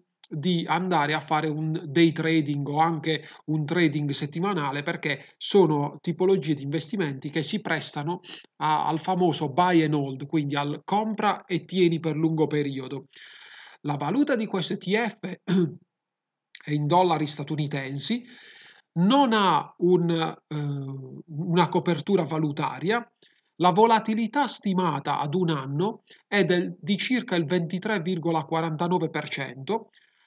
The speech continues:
A livello di politica distribuzione abbiamo un E T F ad accumulazione, quindi i dividendi pagati dalle aziende,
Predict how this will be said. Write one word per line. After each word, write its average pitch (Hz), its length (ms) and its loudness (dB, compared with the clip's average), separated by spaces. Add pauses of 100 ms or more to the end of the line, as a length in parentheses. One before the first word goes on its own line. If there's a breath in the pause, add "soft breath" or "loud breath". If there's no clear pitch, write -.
(260 soft breath)
A 165 60 4
livello 247 380 4
di 190 220 2
politica 196 500 2
distribuzione 165 1120 0 (360)
abbiamo 165 580 2
un 170 100 2
E 165 80 2
T 190 180 0
F 170 180 -4
ad 160 120 -2
accumulazione, 156 840 -2
quindi 165 420 -4
i 160 60 -2
dividendi 175 580 0
pagati 147 540 -4
dalle 135 240 -4
aziende, 156 800 -2